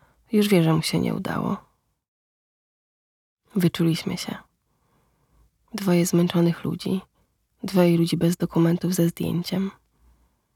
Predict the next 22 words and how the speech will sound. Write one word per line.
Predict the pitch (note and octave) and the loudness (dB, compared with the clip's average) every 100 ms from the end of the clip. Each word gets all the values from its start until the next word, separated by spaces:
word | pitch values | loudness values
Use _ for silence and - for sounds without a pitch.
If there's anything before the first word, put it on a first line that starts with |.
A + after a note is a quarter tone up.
| _ _ _ _ _ G3 | _ _ _ _ _ -2
Wydarzyło | F#3 F3 F3 F#3 F3+ | 2 2 4 2 2
się | - | 2
między | F#3 F#3 F#3 | 4 4 4
nami | F3+ F3+ | 4 2
to, | F3 G3 G3+ B3 _ | 2 2 2 -2 _
co | - F#3+ | -4 0
było | F#3+ F#3 | 4 4
możliwe | F#3 F#3 E3+ D#3+ C#3+ | 4 2 0 0 -4
i | F#3+ | -6
konieczne, | - F3 D#3 D#3+ - - - _ _ _ | 0 2 2 -2 -6 -6 -10 _ _ _
czyli | - F3+ F3 | -6 0 0
romans. | D#3 D3+ - F3+ - _ _ _ _ _ _ - | 0 -2 -6 -8 -10 _ _ _ _ _ _ -2
Cykliczny | F#3+ F#3 - - | 0 2 0 -2
seks. | E3+ - - - - _ _ _ _ _ _ _ _ _ _ _ _ _ _ _ _ | -2 -6 -10 -14 -16 _ _ _ _ _ _ _ _ _ _ _ _ _ _ _ _
Chcieliśmy | - - F3+ - F#3 | -6 0 0 2 0
sobie | - F#3 F3+ | 2 2 2
nawzajem | F3 F3+ F3 F3 | 2 2 2 2
coś | E3+ E3+ | 0 -2
dać, | C3+ D#3 - - _ _ | -4 -6 -8 -18 _ _
ulżyć, | F#3 F3+ F3 F3+ - - _ _ _ _ | 2 4 4 0 -4 -16 _ _ _ _
objąć | G3 F#3 E3+ E3 | 2 4 4 4
smutek. | F#3+ F3+ - E3+ | 2 2 0 -6